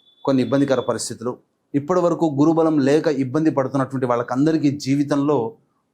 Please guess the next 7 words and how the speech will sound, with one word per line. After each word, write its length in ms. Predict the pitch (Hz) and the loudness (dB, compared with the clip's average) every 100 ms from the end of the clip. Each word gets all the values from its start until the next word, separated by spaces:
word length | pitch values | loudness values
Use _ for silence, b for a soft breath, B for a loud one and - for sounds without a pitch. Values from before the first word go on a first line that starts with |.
| 117 | -2
గురు 140 | 147 165 | 2 2
మార్పు 540 | 139 143 165 165 151 - | 2 0 -2 -4 -4 -4
ప్రభావము 600 | 120 127 131 131 113 107 | -4 -2 -2 -2 -4 -4
అనేటువంటిది 680 | 131 123 127 120 110 98 - _ _ _ | -6 -4 -6 -8 -8 -10 -16 _ _ _
అత్యంత 400 | 117 - 151 139 | -8 -4 -4 -2
యోగదాయకంగా 720 | 123 120 127 123 120 117 120 | -2 0 0 0 -2 -2 -2
ఉండబోతుంది. 600 | 113 110 107 107 110 117 | 0 -2 -4 -6 -8 -10